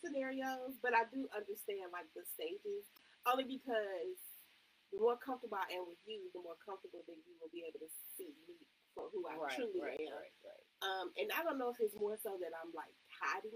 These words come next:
Speaker 1: that or keeping that from you, but if you make me comfortable, then I'm going to be comfortable enough to expose different layers of me.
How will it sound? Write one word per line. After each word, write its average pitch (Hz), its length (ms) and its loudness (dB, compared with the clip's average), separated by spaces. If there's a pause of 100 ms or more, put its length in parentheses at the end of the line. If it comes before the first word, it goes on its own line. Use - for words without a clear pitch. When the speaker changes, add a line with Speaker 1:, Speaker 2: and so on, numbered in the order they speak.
Speaker 1:
that 220 240 -8
or - 160 -10
keeping 240 320 -14
that 220 160 -6
from 226 240 -6
you, 220 160 -6
but 185 160 0 (440)
if 196 120 0
you 285 160 0
make 269 240 0
me 233 120 -4 (120)
comfortable, 180 560 -6
then 165 240 -4
I'm 339 240 -6
going 320 240 -6
to 180 160 -8
be 156 200 -4 (120)
comfortable 151 400 -8
enough 151 240 -6
to - 120 -4
expose 165 520 -4 (160)
different - 280 -8 (200)
layers - 400 -4
of - 120 -18
me. - 80 -20